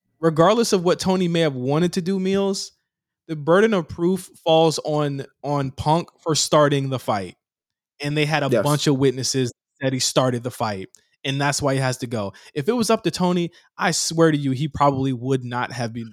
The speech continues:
Speaker 1: have had to make this decision that he has to make right now.
Speaker 2: Mm-hmm. No, you're right.
Speaker 1: But the burden of proof is on C M Punk, and that's, that's why he's losing. So before we get, before, before we, we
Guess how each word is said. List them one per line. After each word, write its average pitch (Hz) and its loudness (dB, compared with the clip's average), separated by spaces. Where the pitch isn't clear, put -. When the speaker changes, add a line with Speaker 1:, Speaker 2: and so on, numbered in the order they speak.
Speaker 1:
have 117 -8
had 127 -4
to 123 -6
make 117 -6
this 113 -10
decision 98 -8
that 107 -10
he 113 -4
has 110 -4
to - -14
make 98 -10
right 85 -12
now. 87 -14
Speaker 2:
Mm-hmm. 123 -4
No, 135 -2
you're 110 2
right. 143 0
Speaker 1:
But 151 -8
the 147 -12
burden 180 2
of 185 -4
proof 170 0
is 156 -2
on 139 -2
C 131 -6
M 120 -8
Punk, 101 -10
and 139 -4
that's, 135 -4
that's 135 -4
why 139 0
he's 123 -6
losing. 113 -8
So - -8
before 175 2
we 220 2
get, 170 2
before, 160 -2
before 185 0
we, 180 -2
we 147 -14